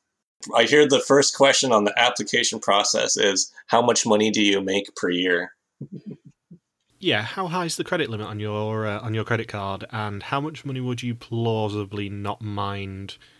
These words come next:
Speaker 2: going missing?
Speaker 1: <laughs> And do you have interest? <laughs>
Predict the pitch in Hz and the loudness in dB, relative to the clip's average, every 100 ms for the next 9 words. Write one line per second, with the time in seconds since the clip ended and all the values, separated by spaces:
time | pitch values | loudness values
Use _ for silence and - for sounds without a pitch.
0 | _ - 101 98 98 98 95 - 85 85 | _ -6 -6 -6 -8 -8 -8 -8 -10 -18
1 | - _ - - 175 - 165 - - _ | -20 _ -16 -6 -4 -4 -8 -10 -12 _
2 | _ - - - _ _ - 131 117 120 | _ -20 -20 -20 _ _ -2 0 4 4
3 | 113 131 110 95 - 85 - - - - | 4 2 2 0 0 -2 -2 -2 -4 -10
4 | _ _ _ _ _ 202 | _ _ _ _ _ -16